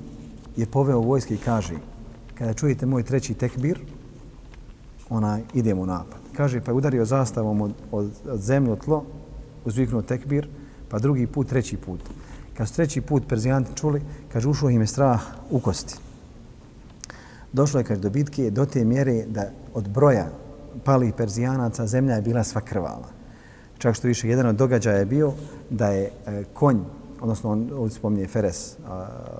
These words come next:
onaj, kobila, od ovoga Nu'amana ibn Muhrima,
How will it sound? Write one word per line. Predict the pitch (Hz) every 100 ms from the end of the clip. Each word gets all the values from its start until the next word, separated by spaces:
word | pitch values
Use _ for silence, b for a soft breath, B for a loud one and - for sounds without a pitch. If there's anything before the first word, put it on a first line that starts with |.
| 107 101
onaj, | - 98
kobila, | - 135 139 110 -
od | 101 101
ovoga | 92 92 90 90 90 85 82 - -
Nu'amana | 127 123 107 113
ibn | 113 107
Muhrima, | 127 131 107